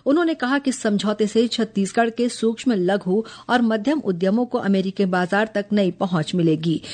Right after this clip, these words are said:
विशेष रूप से राज्य के वन आधारित उत्पाद, हथकरघा,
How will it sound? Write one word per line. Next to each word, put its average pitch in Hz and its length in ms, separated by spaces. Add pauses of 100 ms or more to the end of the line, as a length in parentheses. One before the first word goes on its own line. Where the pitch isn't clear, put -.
(160)
विशेष 302 380
रूप 302 120
से 339 140
राज्य 190 300
के 226 180
वन 226 240
आधारित 185 460
उत्पाद, 185 500 (280)
हथकरघा, 208 640